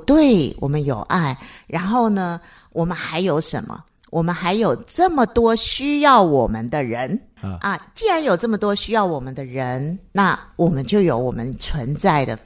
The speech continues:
Speaker 1: 必要，因为我们要提供我们的服务给他们。
Speaker 2: 我过去哦，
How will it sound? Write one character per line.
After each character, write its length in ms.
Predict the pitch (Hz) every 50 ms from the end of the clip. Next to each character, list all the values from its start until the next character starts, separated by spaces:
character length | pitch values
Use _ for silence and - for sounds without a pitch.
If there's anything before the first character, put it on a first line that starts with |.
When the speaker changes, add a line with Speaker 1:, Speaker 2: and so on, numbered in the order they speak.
| _ -
Speaker 1:
必 200 | 180 170 135 151
要， 200 | 170 120 87 - - - - - - - - _ -
因 180 | - 165 165
为 100 | 175 175
我 140 | 160 143 143
们 140 | 131 131 143
要 160 | 156 156 147
提 240 | - - - - 127
供 280 | - - 170 165 175 180
我 120 | 156 120
们 120 | 113 110
的 80 | 110 131
服 320 | 127 - - 135 156 202
务 60 | 240 226
给 160 | 240 - - -
他 220 | - - 160 175 196
们。 360 | 185 160 123 113 120 160 233 - - _ _ - - - - -
Speaker 2:
我 160 | - 147 139
过 280 | - - 226 226 196 165
去 320 | - - - 185 151 123
哦， 300 | 113 101 95 90 87 85